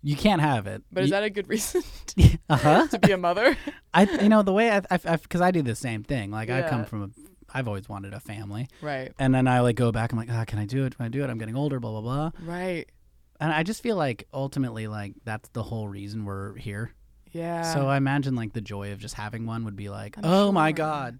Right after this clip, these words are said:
Speaker 2: The natural progression of life.
Speaker 1: Yeah, like, we're just here to
Speaker 2: Yeah.
Speaker 1: make babies and
Speaker 2: Yeah.
Speaker 1: just keep humans
Speaker 2: Why
Speaker 1: going.
Speaker 2: else are we here?
Speaker 1: Nah, not, not to do stand-up.
Speaker 2: <laughs> Not to do stand-up.
Speaker 1: <laughs>
Speaker 2: Like, is that
Speaker 1: Yeah,
Speaker 2: gonna
Speaker 1: we're a bunch of clowns.
Speaker 2: Yeah, we are a bunch of clowns. And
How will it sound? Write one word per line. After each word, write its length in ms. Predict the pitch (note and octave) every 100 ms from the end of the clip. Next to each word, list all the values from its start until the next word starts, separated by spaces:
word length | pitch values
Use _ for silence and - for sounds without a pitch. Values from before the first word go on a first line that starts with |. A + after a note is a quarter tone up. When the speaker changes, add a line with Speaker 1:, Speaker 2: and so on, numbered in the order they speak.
| -
Speaker 2:
The 100 | F3+
natural 320 | F3+ - F3
progression 460 | F3+ F3+ F3 -
of 100 | E3
life. 240 | E3+ E3 D#3
Speaker 1:
Yeah, 140 | D#3
like, 180 | D3+ D3
we're 100 | D#3+
just 120 | C3+
here 80 | B2
to 60 | G#2
Speaker 2:
Yeah. 20 |
Speaker 1:
make 160 | F#2+ F#2+
babies 440 | G2+ G2 G2+ G#2+
and 120 | G2+
Speaker 2:
Yeah. 260 | G2+ G3 G3
Speaker 1:
just 100 | F#3
keep 80 | E3+
humans 320 | E3 G#2 G#2
Speaker 2:
Why 80 | A#3
Speaker 1:
going. 100 | D4+
Speaker 2:
else 200 | D4+ -
are 60 | A#3
we 120 | D#3+
here? 340 | C3+ C3 E2 -
Speaker 1:
Nah, 320 | C3+ A2+ A2+
not, 260 | A2 A2+ - C3+
not 140 | D#3
to 40 | D#3
do 120 | D3
stand-up. 520 | - G#2+ C3 F#2+ F#2+ - -
Speaker 2:
<laughs> 140 | C4
Not 80 | B3
to 40 | G#3
do 140 | C4
stand-up. 600 | A4 G#3 G#3+ G#3+ E3 D#3
Speaker 1:
<laughs> 40 | D3
Speaker 2:
Like, 220 | F#3 F3
is 160 | F#3 F#3
that 220 | F#3+ F#3+
Speaker 1:
Yeah, 60 |
Speaker 2:
gonna 240 | G3+ F#3+ D3
Speaker 1:
we're 60 | B2+
a 20 |
bunch 160 | B2 A#2+
of 80 |
clowns. 580 | - B2 B2 B2+ A2+ A2+
Speaker 2:
Yeah, 320 | - E3 D#3 D3+
we 100 | D#3+
are 40 |
a 40 | D3+
bunch 180 | D3+
of 60 | D3+
clowns. 480 | - D#3 D3+ D3 D3+
And 380 | - E3 D#3+